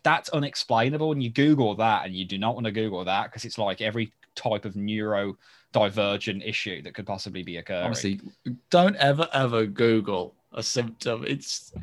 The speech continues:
Speaker 1: No.
Speaker 2: I mean, the answer is, like, ninety percent of the time, the answer is cancer.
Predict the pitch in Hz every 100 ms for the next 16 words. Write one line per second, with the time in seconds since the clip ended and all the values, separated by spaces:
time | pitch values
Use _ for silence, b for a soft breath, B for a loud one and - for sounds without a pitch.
0 | - - 104 165 180 180 196 233 - 202
1 | 170 165 160 151 180 226 214 196 170 147
2 | 151 131 120 120 - 104 - 101 98 -
3 | -